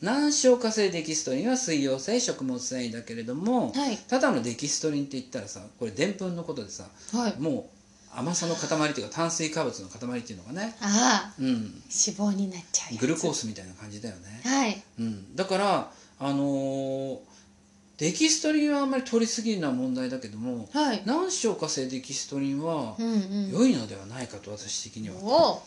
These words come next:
Speaker 1: 思ってるわけですよ。
Speaker 2: なるほど。
Speaker 1: で、
Speaker 2: はい。
Speaker 1: 体脂肪率が、
Speaker 2: <laughs>
Speaker 1: ガチョーンの千尋におすすめしてね。
Speaker 2: ガチョンって。
Speaker 1: うん。
Speaker 2: そう。
Speaker 1: そうそうそう。
Speaker 2: <laughs>
Speaker 1: だから、
Speaker 2: はい。
Speaker 1: これからやるんでしょ？
Speaker 2: そうです。
Speaker 1: やるっていうか、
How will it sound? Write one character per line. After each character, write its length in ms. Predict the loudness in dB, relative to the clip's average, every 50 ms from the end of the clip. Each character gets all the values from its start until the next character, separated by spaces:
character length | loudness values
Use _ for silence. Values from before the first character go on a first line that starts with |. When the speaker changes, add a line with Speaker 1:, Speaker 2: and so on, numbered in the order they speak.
| -6 -4
Speaker 1:
思 120 | -2 -2
っ 40 | -2
て 100 | -4 -2
る 80 | -2
わ 60 | 0 0
け 80 | -2
で 80 | -2 -4
す 140 | -6 -10 -10
よ。 80 | -14 -16 -18 -10 -4
Speaker 2:
な 140 | -2 0 0
る 80 | 0 0
ほ 180 | 0 0 2
ど。 240 | 2 2 2 0 -2 -4 4
Speaker 1:
で、 400 | 8 8 10 8 8 2 -4 -14 -20 -16 -6
Speaker 2:
は 180 | 0 4 4 6
い。 40 | 6
Speaker 1:
体 140 | 4 4 4
脂 120 | 4 4
肪 20 | 2
率 200 | 2 0 0 2
が、 280 | 2 2 2 2 -2 -6 -2 0 0 2 4 6
Speaker 2:
<laughs> 300 | 6 6 6 4 2 2
Speaker 1:
ガ 100 | 2 2
チ 140 | 4 2 2
ョ 40 | 2
ー 160 | 0 -2 -2
ン 140 | 0 2 2
の 200 | 2 0 0 -4 -12 -20 -20 -20 -12 -6
千 160 | -2 -2 -2 0
尋 240 | 2 2 4 4
に 180 | 6 6 6 4
お 60 | 4 0
す 160 | -2 0 0
す 120 | 2 2
め 100 | 0 0
し 80 | 0 0
て 80 | 0
ね。 320 | 2 2 2 2 0 -2 -4
Speaker 2:
ガ 140 | -4 -4 -2
チ 160 | 0 2 2
ョ 20 | 2
ン 120 | 2 0
っ 40 | -2
て。 220 | -2 0 0 0
Speaker 1:
う 40 | 0
ん。 320 | 0 0 0 0 -2 -4 -8 -10 -10
Speaker 2:
そ 460 | -6 -2 2 2 4 4 2 0 -2 -2
う。 40 | 0
Speaker 1:
そ 160 | 2 2 2
う 40 | 2
そ 140 | 0 0 -2
う 20 |
そ 200 | -2 -4 -4 -4
う。 40 | -4
Speaker 2:
<laughs> 880 | -2 2 4 6 6 8 8 6 6 6 2 0 -2 -6 -14 -20 -14 -4
Speaker 1:
だ 160 | 0 2 4 4
か 160 | 4 4 4
ら、 460 | 6 8 8 8 8 8 6 4 0 -6 -4
Speaker 2:
は 340 | -2 0 2 2 0 4
い。 40 | 8
Speaker 1:
こ 60 | 8 8
れ 40 | 8
か 120 | 8 8
ら 80 | 8 8
や 100 | 8 8
る 80 | 6
ん 40 | 6
で 40 | 4
し 120 | 2 0 0
ょ？ 20 |
Speaker 2:
そ 200 | 0 -2 -2 -2
う 20 | 0
で 80 | 4
す。 60 | 8 10
Speaker 1:
や 60 | 10
る 80 | 10 10
っ 40 | 8
て 60 | 6
い 40 | 4
う 40 |
か、 80 | 4 2